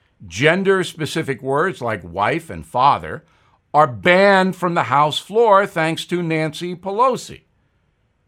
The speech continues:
The language is being battered by the progressive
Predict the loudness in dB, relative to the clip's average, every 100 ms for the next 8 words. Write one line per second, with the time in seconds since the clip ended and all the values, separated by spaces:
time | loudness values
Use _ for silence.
0 | _ _ _ _ _ _ -6 0 2 0
1 | -2 -6 -8 -12 -14 -8 -6 -6 -8 -6
2 | 0 0 0 -4 -8 -14 -18 _ _ _
3 | -4 -2 -2 -6 -10 -12 -10 -14 -12 -14
4 | -16